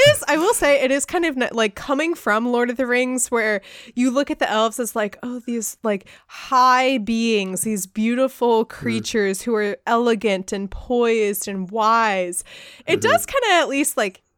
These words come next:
Speaker 1: humanize them in some capacity of, like, oh, good, they're not,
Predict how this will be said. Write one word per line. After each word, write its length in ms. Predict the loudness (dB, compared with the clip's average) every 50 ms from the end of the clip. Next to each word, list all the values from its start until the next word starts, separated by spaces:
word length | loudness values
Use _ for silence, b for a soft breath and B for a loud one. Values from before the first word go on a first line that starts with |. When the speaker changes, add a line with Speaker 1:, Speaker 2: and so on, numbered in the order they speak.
| _ _ -20 -10
Speaker 1:
humanize 840 | -4 -2 0 0 2 2 2 0 2 2 2 2 2 2 0 -2 -2
them 180 | -4 -2 -2
in 140 | -2 -4 -4
some 260 | -2 -4 -4 -4 -4
capacity 680 | -4 -4 -2 -2 0 0 -2 -2 -6 -8 -6 -4 -4
of, 160 | -4 -4 -4 -4
like, 280 | -2 -2 -2 -4 -6 -8 -8 -6
oh, 100 | -6 -6
good, 440 | -6 -4 -4 -4 -4 -6 -8 -8 -4
they're 180 | -2 0 0 0
not, 460 | 2 2 2 4 4 2 2 0